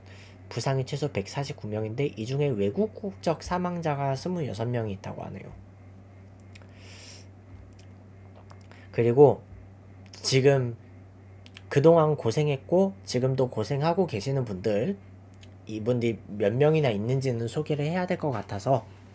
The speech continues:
경찰 수사본부에서 오백육십일 명이 동원됐고 공무원들 총 이천칠백여 명이 동원이 됐다고 해요. 참고로 여기서 기타 인원은 수도방위 사령부 병력으로 추정되고 있고요.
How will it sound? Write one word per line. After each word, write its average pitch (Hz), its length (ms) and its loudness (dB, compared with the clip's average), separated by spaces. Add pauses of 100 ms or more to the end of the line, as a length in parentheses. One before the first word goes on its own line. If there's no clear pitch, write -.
(1400)
경찰 151 420 2
수사본부에서 185 760 0
오백육십일 127 680 0
명이 190 460 0 (240)
동원됐고 117 840 -2 (680)
공무원들 147 800 4 (1080)
총 240 340 2 (360)
이천칠백여 202 840 -2
명이 147 380 -2 (180)
동원이 117 300 -2
됐다고 98 320 -8
해요. 67 140 -6 (580)
참고로 240 400 2
여기서 120 280 2
기타 202 340 -2
인원은 170 440 -2
수도방위 247 600 -2
사령부 160 420 -4
병력으로 98 560 -6
추정되고 147 520 -8
있고요. - 360 -12